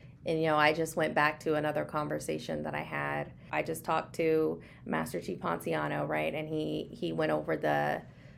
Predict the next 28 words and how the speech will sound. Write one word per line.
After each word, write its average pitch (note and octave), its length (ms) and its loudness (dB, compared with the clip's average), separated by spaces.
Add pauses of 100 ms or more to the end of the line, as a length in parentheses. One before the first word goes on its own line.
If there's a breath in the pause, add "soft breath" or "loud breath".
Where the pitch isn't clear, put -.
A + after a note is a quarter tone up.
(320 loud breath)
the F3 80 6
details D#3+ 880 4
when E3+ 160 -2
he E3+ 100 0
was D#3+ 180 2
on D#3+ 140 0
the D#3 80 0
U D#3 140 2
S D#3 140 0
S D#3+ 160 -4
Cole, D3 580 0
um, D3 240 -2
during D3+ 300 0
the D3 140 -4
attack - 580 -2
when E3 180 -2
he D#3+ 120 -4
was D#3 200 -2
a D3+ 60 -6
seaman. - 540 -6 (100)
And D3+ 540 -2
one E3 120 0
of D#3+ 80 0
the E3 100 0
things D#3 260 -2
that D3+ 120 -2
he D#3 100 -6
said D3 460 0